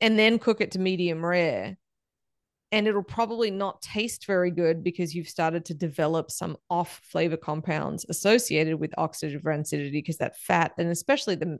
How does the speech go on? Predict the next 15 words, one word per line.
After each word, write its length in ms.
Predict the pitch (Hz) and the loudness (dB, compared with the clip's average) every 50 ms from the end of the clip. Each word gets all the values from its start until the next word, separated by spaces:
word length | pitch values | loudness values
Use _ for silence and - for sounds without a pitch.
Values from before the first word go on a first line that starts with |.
| _ _ | _ _
the 100 | - 170 | -2 -2
tighter 480 | 165 - - - 170 170 175 196 196 202 | 0 0 0 2 2 2 4 2 0 0
of 60 | 190 | -2
the 100 | 190 185 | -4 -6
fat, 320 | - 220 214 220 220 220 | -4 -2 -2 -2 -2 -2
so 120 | - 180 160 | -4 -6 -4
the 120 | 156 151 | -4 -4
makeup, 540 | 151 156 165 165 160 - 165 160 160 160 - | -4 -2 -2 -2 0 2 2 2 2 2 0
as 180 | 143 156 151 | -2 -4 -4
you 60 | 156 151 | -4 -6
mentioned, 440 | 151 156 156 156 - 151 151 143 | -4 -4 -4 -2 -2 -4 -2 -2
you 80 | 147 156 | -4 -4
know, 100 | 147 - | -2 -2
whether 260 | 151 147 147 - - | -2 -2 -2 -2 -2
it's 260 | 85 - - - - | -4 -4 -4 -8 -12